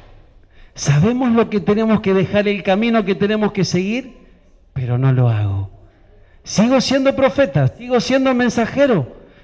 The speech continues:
pero no lo hago. Lo culpo a Dios y a mi entorno por las situaciones difíciles que estoy pasando, pero no hago una mea culpa de decir: "Che, la verdad,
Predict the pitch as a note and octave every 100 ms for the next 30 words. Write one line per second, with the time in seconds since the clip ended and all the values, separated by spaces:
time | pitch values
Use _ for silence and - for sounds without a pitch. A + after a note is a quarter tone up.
0 | _ - C#3 B2+ D3+ E3+ F#3 G#3+ G#3 G3
1 | G3+ - - - - - - - G#3 A3+
2 | B3+ D4 C#4+ D4 C4+ B3+ C4+ C4+ B3+ -
3 | A3+ A#3 A#3+ A#3+ A#3 A#3 B3 C4+ D4+ D4
4 | D4+ C#4+ - A#3 A#3 G#3 G#3+ A3+ A3 B3+
5 | C4+ A#3+ A#3 C4+ G3+ B3 A#3+ A3 G3 B3
6 | A#3+ A3 B3+ C#4 C#4 C#4 - - - G#3+
7 | A3+ A3+ C#4 D#4+ D#4 D4 C#4 B3+ B3+ C#4
8 | C4+ F#3+ D4 D#4 - A#3 A3 A3 A3 B3+
9 | B3 A#3+ G#3 G#3+ A#3 D#4